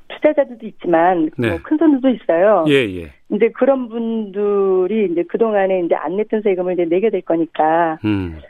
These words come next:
Speaker 1: 이제 그런 거 생각하면 소득세율 인상, 종부세, 양도세, 그다음에 뭐 주식. 그래서 이렇게, 이렇게 따져서 보면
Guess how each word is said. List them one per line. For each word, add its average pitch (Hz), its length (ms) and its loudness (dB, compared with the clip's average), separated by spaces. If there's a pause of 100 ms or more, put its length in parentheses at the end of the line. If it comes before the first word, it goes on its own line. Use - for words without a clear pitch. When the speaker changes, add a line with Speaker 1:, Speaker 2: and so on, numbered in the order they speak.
(140)
Speaker 1:
이제 185 220 0
그런 247 340 0
거 214 220 2
생각하면 262 720 0 (380)
소득세율 262 500 0
인상, 214 540 0
종부세, 202 720 -2
양도세, 180 920 -2
그다음에 165 560 -2
뭐 156 280 -2
주식. 208 600 2 (440)
그래서 190 180 0
이렇게, 226 500 0 (380)
이렇게 240 760 2
따져서 269 580 0
보면 214 500 -2